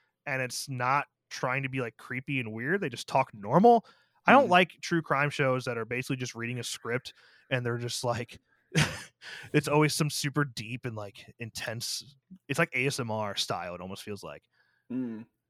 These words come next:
Speaker 2: Yeah.
Speaker 1: And, uh, it's like, "Oh, yes, The Strangers, two thousand eight, March eighth, two thousand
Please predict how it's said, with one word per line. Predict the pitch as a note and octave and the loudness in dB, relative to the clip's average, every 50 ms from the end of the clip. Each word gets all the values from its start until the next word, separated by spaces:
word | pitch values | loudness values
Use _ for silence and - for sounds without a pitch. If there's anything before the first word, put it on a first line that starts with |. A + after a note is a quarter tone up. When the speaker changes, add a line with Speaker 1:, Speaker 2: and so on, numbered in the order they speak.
| _ _ _ _ _ _ _ _ _ - | _ _ _ _ _ _ _ _ _ -12
Speaker 2:
Yeah. | - G#2 F2+ F2+ A2 | -8 -6 -6 -4 -6
Speaker 1:
And, | G#2 F2 | -6 -10
uh, | - - - _ _ _ _ _ | -14 -18 -20 _ _ _ _ _
it's | - - - | -20 -16 -12
like, | G#2 G#2+ | -10 -8
"Oh, | G2+ F#2 F#2 - - - - - - - | -8 -8 -8 -10 -12 -14 -12 -12 -12 -12
yes, | - - - - - - _ | -12 -14 -14 -16 -16 -14 _
The | - A2+ | -10 -8
Strangers, | - - - - G#2 G#2+ G2+ - - - - - - - | -6 -6 -6 -6 -8 -8 -10 -10 -12 -12 -12 -14 -8 -2
two | - E3 | 0 0
thousand | D3+ - B2 A2+ G#2+ A2 - - G2+ G#2+ - - | 0 0 -2 -6 -6 -6 -8 -8 -10 -12 -12 -10
eight, | - D3 C3 - - - - - | -8 -8 -8 -8 -8 -14 -6 0
March | A#2+ C3+ D#3 D#3 D#3 - - | 2 4 4 4 2 0 -6
eighth, | A2+ F#2+ F2 F#2+ G2+ - - - - _ _ _ _ _ _ _ - | -8 -10 -10 -10 -12 -16 -18 -20 -20 _ _ _ _ _ _ _ -8
two | - A#2 A2+ | -6 -6 -6
thousand | A2 - G2 F#2+ F#2+ F#2+ - - G#2 | -4 -4 -4 -2 -4 -4 -6 -8 -12